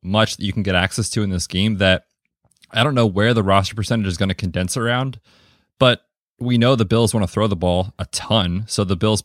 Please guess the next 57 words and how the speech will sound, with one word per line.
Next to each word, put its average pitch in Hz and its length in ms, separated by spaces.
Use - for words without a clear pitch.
wide 101 140
receivers 95 360
are 92 40
gonna 95 100
be 90 80
popular. 95 580
And 117 120
then 113 100
the 101 60
Steelers, 110 480
like, 98 180
Najee 113 300
Harris 117 360
is 92 80
an 90 100
early 104 240
second - 260
round 90 200
pick 123 200
now 92 160
in 90 60
redraft 98 420
leagues. 98 440
You 107 60
know, 101 80
people 117 260
are 101 40
hot 107 160
and 95 100
bothered 101 340
thanks 101 220
to 98 80
Mike 98 300
for - 160
Chase 92 260
Claypool. 107 640
Deontay 107 320
Johnson 107 380
was 95 120
a 85 40
P 104 160
P - 100
R 90 120
machine 101 280
last 90 220
year. 101 80
Like, 101 160
it, 123 180
it 135 140
just 143 180
makes 107 240
sense. 110 280
It's - 80
got 101 120
a 90 40
decent 90 320
total. 110 440